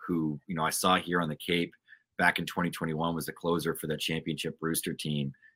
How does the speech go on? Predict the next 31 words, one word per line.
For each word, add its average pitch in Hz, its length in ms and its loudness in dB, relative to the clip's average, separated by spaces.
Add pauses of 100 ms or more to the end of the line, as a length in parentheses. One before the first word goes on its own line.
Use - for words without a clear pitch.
(220)
Big 110 220 10
breaking 92 360 8
ball, 85 580 6
you 90 60 -4
know, 80 120 0
lefty 87 480 4
with 82 160 4
a - 20 0
little 85 220 4
bit 82 100 0
of 78 80 -2
power 80 400 4
and 76 100 -2
some 78 140 -4
ride 76 260 0
in 78 60 -2
the 73 80 -2
fastball. 73 720 0 (420)
They 170 140 10
have 165 260 12
some 135 160 4
interesting 107 340 2
arms 95 300 4
here 80 140 4
at 78 100 2
the 78 60 -10
back 80 260 0
end 78 180 0
of 73 80 -4
the - 60 -14
system 73 480 -2